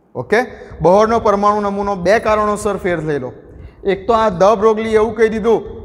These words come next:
કે ઇલેક્ટ્રોનને તરંગ સ્વરૂપ પણ હોઈ શકે છે.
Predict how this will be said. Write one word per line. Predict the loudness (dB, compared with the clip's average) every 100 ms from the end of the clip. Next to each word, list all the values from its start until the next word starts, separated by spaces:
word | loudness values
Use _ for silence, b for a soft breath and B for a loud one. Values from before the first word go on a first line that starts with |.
| -6
કે | -2
ઇલેક્ટ્રોનને | 0 0 0 0 0 0
તરંગ | 0 2 0 0
સ્વરૂપ | -2 -2 -2
પણ | -2 -2
હોઈ | -2 -4
શકે | -6 -10 -12
છે. | -14